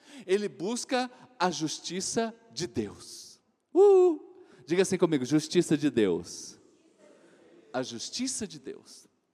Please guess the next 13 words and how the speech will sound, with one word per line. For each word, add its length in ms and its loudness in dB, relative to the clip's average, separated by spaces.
Quando 200 -2
nós 200 -4
vamos 320 -4
agora 400 0
para 400 -2
o 160 2
versículo 500 -6
de 100 -14
número 280 -6
doze, 380 -2
por 100 -20
favor. 480 -6
Jefité, 800 -2